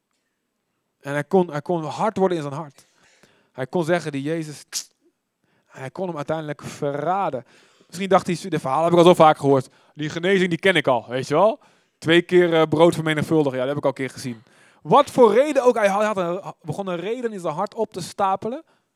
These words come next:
om hard te worden. En hij verhardde zijn hart. De apostelen ook,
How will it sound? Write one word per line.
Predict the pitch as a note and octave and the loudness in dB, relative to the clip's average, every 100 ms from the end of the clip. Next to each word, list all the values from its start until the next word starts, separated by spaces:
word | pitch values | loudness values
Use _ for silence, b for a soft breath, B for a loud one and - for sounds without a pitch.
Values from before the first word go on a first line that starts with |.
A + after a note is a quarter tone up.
| _ _ | _ _
om | C3 B2+ | -20 -18
hard | - D3+ D#3 - | -12 -12 -14 -20
te | - C#3 | -20 -20
worden. | - - C3+ _ _ _ _ _ _ _ _ _ | -20 -20 _ _ _ _ _ _ _ _ _ _
En | C3+ | -18
hij | B2 C#3 | -14 -14
verhardde | C3 - C3+ A#2+ C#3+ F3 E3+ E3 _ _ _ | -14 -16 -16 -14 -14 -14 -18 -20 _ _ _
zijn | - - | -20 -20
hart. | C3+ F3 D#3+ _ _ _ _ _ _ _ _ | -20 -20 _ _ _ _ _ _ _ _ _
De | D3 | -8
apostelen | G3 C4 B3+ - A3+ | -4 0 0 0 -4
ook, | B3 B3+ - | 0 -2 -4